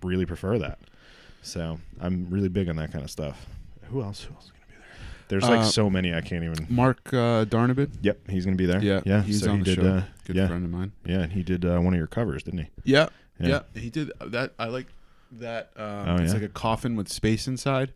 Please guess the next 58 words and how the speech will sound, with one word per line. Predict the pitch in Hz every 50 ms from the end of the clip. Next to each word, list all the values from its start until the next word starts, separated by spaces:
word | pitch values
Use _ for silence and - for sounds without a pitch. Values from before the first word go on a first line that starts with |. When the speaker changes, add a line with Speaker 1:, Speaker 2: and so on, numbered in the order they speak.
| -
Speaker 1:
Very | - 80 82 85 85
cool. | - - 85 82 82 87
Speaker 2:
I | - 101 101
bought | - - 95 101 -
that | - 87 90
from | - - 95 101
him | 98 95
'cause | 90 - 104
I | 95
Speaker 1:
Yeah. | 90
Speaker 2:
liked | 90 95 98 -
it | 127 -
so | - -
much. | - 82 78 - - - - -
Speaker 1:
Yeah, | - 87 90 90 87
he | 101 110
was, | 110 113 110 107
he | 117 98 107 117
was | 123 110
one | 120 117
of | 120 113
the | 113
first | - 113 107 -
ones | 117 104 101 - -
to |
sign | - - 104 101 101
up | 95 - -
too. | - 92 95 95 - - - - - - - - - - - -
Um, | - 85 85 82 85 87 87 87 90 98 -
I | 95
don't | 104 123
even | 117 92 80 78
remember | 80 87 95 95 90 90
how | 98 95
he | 92 90
got | 92 90 -
the | 87 85
info, | 92 101 - - 71 - - - - - _ _ _ _ _ _ _ _ _ _
but | - 90 80 69
yeah, | 78 95 90 76
he | 85
was | 90 85 87
one | 92 92
of | 90
the | 87
first | - 95 90 85 -
ones | 92 90 87 -
to | -
sign | - - 90 87 87
up. | 85 113
Speaker 2:
He | 110
does | - 127 165 156 127
it. | -
He's | 98 107 107 -
a | 143
Speaker 1:
Yeah. | - -
Speaker 2:
fantastic | 120 113 117 - 135 131 127 - - 110 101
artist, | 98 101 110 107 87 - - -